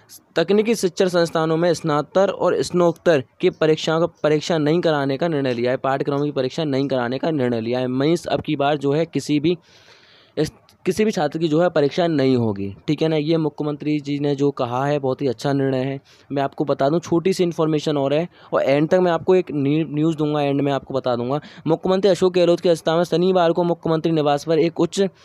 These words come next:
स्तरीय बैठक का निर्णय लिया गया कि अशोक गहलोत ने कहा कि कोरोना महामारी के परिदृश्य को देखते हुए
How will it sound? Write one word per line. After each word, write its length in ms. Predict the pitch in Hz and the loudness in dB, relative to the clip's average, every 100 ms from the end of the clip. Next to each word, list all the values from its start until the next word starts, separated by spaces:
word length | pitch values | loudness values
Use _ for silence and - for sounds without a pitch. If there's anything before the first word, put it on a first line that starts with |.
| - - | -20 -8
स्तरीय 280 | 156 175 190 | -4 0 2
बैठक 300 | 160 156 165 | 2 0 0
का 140 | 185 | 2
निर्णय 300 | 160 156 175 | 2 2 2
लिया 260 | 165 156 147 | 2 2 2
गया 160 | 156 165 | 2 0
कि 80 | |
अशोक 260 | 135 175 175 | 0 0 2
गहलोत 260 | 165 160 160 | 4 2 2
ने 100 | 160 | 0
कहा 260 | 147 156 | 0 0
कि 220 | 160 190 | 0 -2
कोरोना 520 | 185 - - 175 196 190 | -2 -10 -2 2 4 2
महामारी 440 | 170 165 165 160 | 2 2 2 0
के 180 | 175 170 | 0 0
परिदृश्य 560 | 160 160 170 165 - - | 2 2 4 2 0 -2
को 120 | 160 | 0
देखते 300 | 156 151 156 | 0 0 0
हुए 260 | 151 165 | 2 2